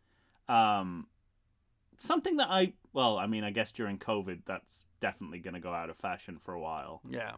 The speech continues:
Speaker 1: Um, but it probably should anyway, 'cause I think it, it, it complicates the,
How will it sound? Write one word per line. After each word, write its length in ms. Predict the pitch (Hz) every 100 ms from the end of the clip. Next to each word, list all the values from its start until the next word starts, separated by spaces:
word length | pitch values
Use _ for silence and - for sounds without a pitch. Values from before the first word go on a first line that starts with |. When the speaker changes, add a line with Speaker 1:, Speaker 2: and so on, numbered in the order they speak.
| -
Speaker 1:
Um, 400 | 87 82 80 82
but 180 | 101 87 _
it 180 | 156 151
probably 440 | 202 175 143 135
should 340 | 127 - 131 123
anyway, 460 | 113 113 101 90
'cause 180 | - 101
I 80 | 101
think 220 | 131 127
it, 240 | - 120 -
it, 140 | 120
it 220 | - 123 -
complicates 760 | - 151 - - 101 95 -
the, 360 | - 90 87